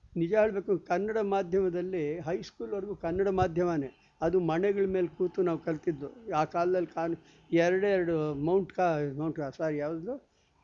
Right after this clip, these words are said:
ಈ ಬಿಷಪ್ ಕಾಟನ್ಸ್ ಒಂದಿತ್ತು, ಸಾವಿರದ ಒಂಬೈನೂರ ನಲವತ್ನಾಲ್ಕು ಸ್ಟಾರ್ಟ್ ಆಗಿತ್ತು. ಹೋಮ್ ಸ್ಕೂಲ್ ಅಂತಿತ್ತು ಬೆಂಗಳೂರು, ಎರಡೇನೆ. ಇವತ್ತಿನ ಥರ ಅದು ಯಾವ್ದು ಬಾಲ್ಡ್ವಿನ್ಸು ಅದು ಯಾವುದು ಇರಲಿಲ್ಲ ಆಗ. ಪ್ರತಿಷ್ಠಿತರ ಮಕ್ಕಳು ಕೂಡ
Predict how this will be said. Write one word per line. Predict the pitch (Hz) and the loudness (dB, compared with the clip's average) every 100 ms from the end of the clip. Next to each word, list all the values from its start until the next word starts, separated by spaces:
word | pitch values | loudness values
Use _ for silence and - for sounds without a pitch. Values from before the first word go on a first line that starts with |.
| _ | _
ಈ | 160 151 | 0 0
ಬಿಷಪ್ | 143 160 - 220 | 0 0 2 2
ಕಾಟನ್ಸ್ | - 214 190 196 196 | 4 4 4 0 2
ಒಂದಿತ್ತು, | 180 175 - 170 - - _ _ - | 0 -2 -4 -6 -6 -16 _ _ -4
ಸಾವಿರದ | 175 170 | 0 2
ಒಂಬೈನೂರ | 170 175 180 165 | 2 2 2 2
ನಲವತ್ನಾಲ್ಕು | 170 165 165 - - | 0 0 -2 -4 -6
ಸ್ಟಾರ್ಟ್ | 165 170 165 | -2 -2 0
ಆಗಿತ್ತು. | 165 151 - 151 - _ - | -2 -4 -8 -18 -18 _ 2
ಹೋಮ್ | 226 240 226 | 4 4 0
ಸ್ಕೂಲ್ | - 220 202 | -6 -4 -4
ಅಂತಿತ್ತು | 175 185 160 | -4 -6 -6
ಬೆಂಗಳೂರು, | 160 175 185 156 | -6 -4 -2 -2
ಎರಡೇನೆ. | 160 190 190 143 - _ _ _ 185 | 0 4 4 2 -8 _ _ _ 2
ಇವತ್ತಿನ | 202 196 196 | 2 4 0
ಥರ | 185 185 | 0 2
ಅದು | 185 175 | 2 2
ಯಾವ್ದು | 180 180 165 | 2 2 2
ಬಾಲ್ಡ್ವಿನ್ಸು | 180 180 175 165 185 | 2 2 0 0 -2
ಅದು | 175 160 | 0 0
ಯಾವುದು | 165 170 | -2 0
ಇರಲಿಲ್ಲ | 165 160 175 | 0 0 -2
ಆಗ. | 160 131 131 - _ _ _ | -2 -4 -8 -12 _ _ _
ಪ್ರತಿಷ್ಠಿತರ | 175 170 202 - 185 196 | -4 -2 -4 -4 -2 0
ಮಕ್ಕಳು | 190 185 202 | 0 0 0
ಕೂಡ | 190 196 | 2 2